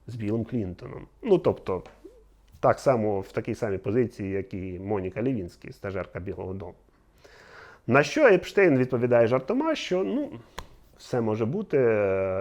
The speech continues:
я вже нічому не здивуюся. Причому Клінтона не згадують напряму, тобто слово пре-, ну,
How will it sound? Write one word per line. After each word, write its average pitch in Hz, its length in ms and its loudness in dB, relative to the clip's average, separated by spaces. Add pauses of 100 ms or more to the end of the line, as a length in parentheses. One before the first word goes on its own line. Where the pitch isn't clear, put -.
я 110 180 2
вже 143 140 -2
нічому 104 340 -4
не 101 120 -2
здивуюся. 90 600 -8 (2000)
Причому 139 340 4
Клінтона 165 480 4
не 123 300 4
згадують 127 460 2
напряму, 120 460 -2
тобто - 300 -8
слово 123 540 0
пре-, 113 260 -6
ну, 110 220 -4